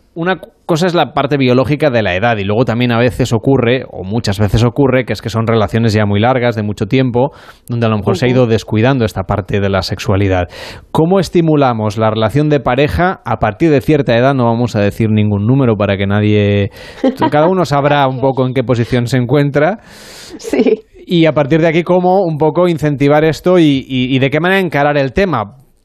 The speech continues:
Speaker 1: Pensemos en una pareja, pues eso, que tenga ya cierta edad y a lo mejor, pues, haga tiempo que no, que no se reúnen para, para las relaciones sexuales.
Speaker 2: Claro, hay que cambiar un poquito las expectativas que tenemos sobre el encuentro sexual,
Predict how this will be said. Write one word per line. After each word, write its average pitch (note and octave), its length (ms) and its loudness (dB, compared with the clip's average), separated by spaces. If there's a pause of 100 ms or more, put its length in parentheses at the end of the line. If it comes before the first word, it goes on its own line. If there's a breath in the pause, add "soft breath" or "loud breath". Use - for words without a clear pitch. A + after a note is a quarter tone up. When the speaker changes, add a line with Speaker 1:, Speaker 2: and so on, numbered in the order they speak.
Speaker 1:
Pensemos D3+ 420 -2
en F3+ 60 -4
una D3 360 0
pareja, B2+ 360 0
pues A2 180 -4
eso, A2+ 200 -2
que A2+ 100 -6
tenga B2 260 0
ya B2+ 340 2
cierta C3 360 0
edad D#3 80 4
y D#3+ 100 2
a B2+ 60 4
lo A#2+ 100 0
mejor, B2+ 320 -2
pues, B2+ 160 -4
haga C3+ 220 0
tiempo G#2+ 300 -4
que G#2+ 120 -2
no, F#2+ 480 -4 (560 loud breath)
que A2+ 140 0
no A#2+ 100 2
se A#2+ 140 0
reúnen A2+ 440 2
para, F#2+ 520 -2 (380)
para G#2 180 0
las G2 100 0
relaciones F#2+ 380 -2
sexuales. G#2 600 -4 (680)
Speaker 2:
Claro, A3+ 220 0
hay G3+ 40 -6
que A#3 140 -10
cambiar B3 320 0
un A3+ 80 -2
poquito A3+ 380 -2
las G3+ 200 0
expectativas F#3 720 -4
que G#3 100 -2
tenemos G3 420 0
sobre F3+ 280 -2
el D3+ 120 4
encuentro D#3 500 -2
sexual, D3 540 -4